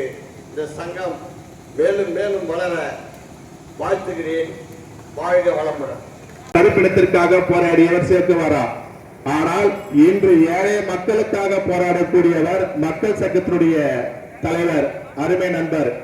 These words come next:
Speaker 2: விரைவில் கோ பாபு அவர்கள் எண்ணற்ற நலத்திட்டங்களை வழங்கி மக்கள் மனதில் நீங்கா இடம் பிடித்து உங்களை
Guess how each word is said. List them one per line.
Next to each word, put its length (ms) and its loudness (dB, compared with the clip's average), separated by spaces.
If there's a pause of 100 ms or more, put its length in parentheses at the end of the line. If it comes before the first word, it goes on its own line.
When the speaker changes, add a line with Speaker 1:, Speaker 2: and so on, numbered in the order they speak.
(1500)
Speaker 2:
விரைவில் 440 4
கோ 120 2 (120)
பாபு 280 0
அவர்கள் 340 0 (1160)
எண்ணற்ற 380 -2 (100)
நலத்திட்டங்களை 640 -2 (120)
வழங்கி 380 -6 (760)
மக்கள் 460 -8
மனதில் 420 -6 (260)
நீங்கா 260 -6 (180)
இடம் 220 -2
பிடித்து 400 0 (2250)
உங்களை 320 4